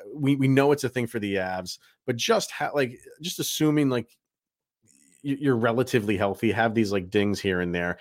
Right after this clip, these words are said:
that's gonna happen over the course of a season. But just in terms of, like, where they are in the standings as the year goes on, do they do what they've done the past couple of years where it's, they, they start to pick it up in January, February? Or do you think you, we see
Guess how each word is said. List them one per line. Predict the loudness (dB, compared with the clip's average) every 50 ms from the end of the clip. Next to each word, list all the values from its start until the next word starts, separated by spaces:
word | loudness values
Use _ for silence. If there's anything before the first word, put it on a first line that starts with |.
| -12 -6 _
that's | -2 0 0
gonna | 2 2 2
happen | 2 0 0 -2 -2
over | -4 -4 -4
the | -6
course | -6 -6 -6 -8 -8 -10
of | -14
a | -14
season. | -14 -12 -12 -14 -14 -16 -20 -20 _ _ _ -20 -20 -20 _ _ _
But | -4 2
just | 6 6 6 6 6
in | 4 4
terms | 4 6 6 4 4 2
of, | 2 0 0 0
like, | -2 -2 -2 -4 -2
where | 2 4 4 6 6
they | 6 4
are | 4 4 2
in | 0
the | -2 -4
standings | -6 -2 2 2 4 4 4 2 2 2 0
as | 0 -2 -2
the | -2 -2
year | 0 0 2 2
goes | 2 2 2 0
on, | -2 -4 -4 -4 -6 -6 -8 -10 _ _ _ _ _ _ _ _ -18 -16 -8 -2
do | 2 4 6
they | 6 6 6
do | 4 4 4 6
what | 6 6 6 6
they've | 4 2 2 4
done | 2 4 4 2
the | 0
past | 0 -2 -4 -4 -4 -6
couple | -6 -6 -4
of | -4 -2
years | 0 0 2 2 0 -2 -4
where | -4 0 2 2 4 2 2 0
it's, | -2 -4 -6 -10 -8
they, | -6 -6 -4
they | -4 -6 -6 -8
start | -8 -10 -10 -10 -10
to | -12 -16
pick | _ -6 -6 -6 -2
it | -2
up | -2 -2 -4 -6
in | -8 -8
January, | -4 -4 -2 -2 -2 -2 -4 -4 -6
February? | -4 -4 -4 -2 -2 -2 -2 -2 -2 -2 -4 -6 _ -14 _ _ _ _
Or | 0 0 2
do | 4
you | 2
think | 2 2 0 0 0
you, | -2 -2 -2 -2 -2
we | -4 -4 -4
see | -6 -6 -4 -2 -2 0 0 -2 -2